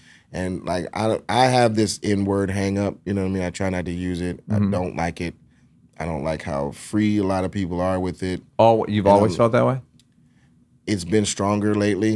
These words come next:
Speaker 1: especially having kids.
Speaker 2: Yeah.
Speaker 1: Um, but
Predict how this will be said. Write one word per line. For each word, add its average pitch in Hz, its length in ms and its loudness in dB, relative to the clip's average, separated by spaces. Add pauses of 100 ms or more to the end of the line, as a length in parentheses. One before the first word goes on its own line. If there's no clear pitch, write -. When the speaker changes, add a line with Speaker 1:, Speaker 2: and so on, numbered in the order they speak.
Speaker 1:
especially 101 440 -2
having 90 320 -2
kids. 101 520 -2
Speaker 2:
Yeah. 95 140 2
Speaker 1:
Um, 82 540 -4 (100)
but 87 400 -4